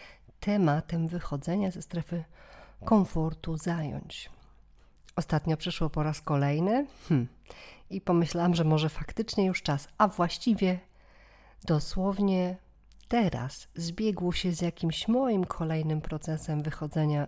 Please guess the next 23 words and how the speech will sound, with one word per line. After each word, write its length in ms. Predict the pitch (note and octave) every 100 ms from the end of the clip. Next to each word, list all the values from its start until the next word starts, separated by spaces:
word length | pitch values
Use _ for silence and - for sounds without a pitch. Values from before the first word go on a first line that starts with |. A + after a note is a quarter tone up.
| -
ze 140 | D3+
strefy 420 | D3+ - D#3+ - D#3+
komfortu. 680 | D#3 D3 - D3 - D3+ - - - - - - -
Chociaż 380 | - G#3 E3+ -
wcześniej 440 | - A3+ - F3+
wydawało 480 | E3+ E3 E3 F#3 G#3
mi 120 | F3+
się, 220 | - E3+
że 340 | D#3+ D#3+ D#3 D#3 - - - - - - - - _ - -
to 520 | E3 D#3 D#3 D#3 D#3 - - -
pojęcie 520 | D#3+ D#3+ F#3 A3 E3
już 220 | D#3+ -
jest 280 | D#3 C#3+ -
za 200 | E3+ F3+
mną 400 | D3 A#2+ B2+ C3+
i 120 | D3+
że 120 | D3+ D3+
wszystko, 520 | - G#3 - - D3+
co 180 | - D3
w 60 |
życiu 320 | D3 D3 -
jest 260 | D3+ D3 -
komfortem, 680 | - D3 - D3 - E3 F3+